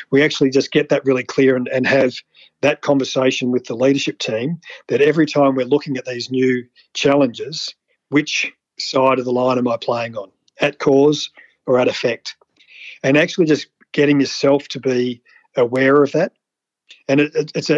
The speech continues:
it's a humbling practice. <laughs> It's a humbling practice, to be honest. Even with myself, I can, I can feel times when there is things that, that aren't going as well as I would like to go. And when I expose myself through that little exercise,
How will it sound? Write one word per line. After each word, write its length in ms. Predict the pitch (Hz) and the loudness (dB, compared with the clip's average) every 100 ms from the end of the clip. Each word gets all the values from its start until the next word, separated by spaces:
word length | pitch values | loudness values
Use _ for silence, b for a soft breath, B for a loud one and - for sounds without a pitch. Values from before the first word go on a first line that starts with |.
| - | 0
it's 120 | 147 | -2
a 40 | |
humbling 380 | 135 180 175 135 | 0 2 2 2
practice. 440 | 131 135 - - - - | 0 -2 -4 -12 -14 -4
<laughs> 80 | 180 | -2
It's 220 | 180 - | 0 -2
a 280 | 147 185 151 | 0 0 0
humbling 320 | 208 180 139 | 2 0 0
practice, 320 | 143 139 135 | -2 -4 -8
to 80 | 123 | -8
be 80 | 123 | -10
honest. 320 | 131 123 - B B B | -8 -10 -12 B B B
Even 240 | 156 160 139 | 4 6 4
with 140 | 139 | 4
myself, 460 | 131 - 143 135 135 | 0 2 2 2 2
I 60 | |
can, 240 | 127 127 139 B B | -2 -4 -8 B B
I 60 | 131 | -2
can 120 | 135 | -2
feel 320 | 127 165 156 | 0 4 4
times 680 | 151 139 135 131 131 127 - _ _ _ | 4 2 2 2 -2 -8 -16 _ _ _
when 180 | 135 131 | -6 -4
there 220 | 135 127 | 0 4
is 240 | 143 139 - | 4 2 0
things 280 | 139 131 135 | 0 0 -2
that, 160 | 123 _ | -6 _
that 160 | 127 123 | -2 0
aren't 240 | 127 135 | -2 -2
going 300 | 135 127 127 | 0 0 -2
as 140 | 123 131 | -2 0
well 200 | 131 123 | 2 0
as 120 | 120 | 0
I 60 | |
would 200 | 123 120 | -2 0
like 200 | 127 120 | 0 -2
to 80 | - | -2
go. 320 | 123 131 180 185 _ _ _ 131 | -2 0 0 -4 _ _ _ -2
And 460 | 131 131 127 135 - _ _ _ _ | 0 0 -2 -8 -14 _ _ _ _
when 220 | 143 139 131 | -2 2 4
I 380 | 127 123 123 - _ B B | 2 2 -2 -8 _ B B
expose 640 | 131 - - 139 139 143 135 | -6 -6 -2 2 4 4 2
myself 420 | 123 - 131 117 | -2 -2 -4 -4
through 260 | - 135 123 | 0 0 0
that 160 | 123 | -4
little 200 | 127 120 | -4 -2
exercise, 800 | 135 - - 123 113 127 156 | -2 -2 -6 -4 -2 -2 -4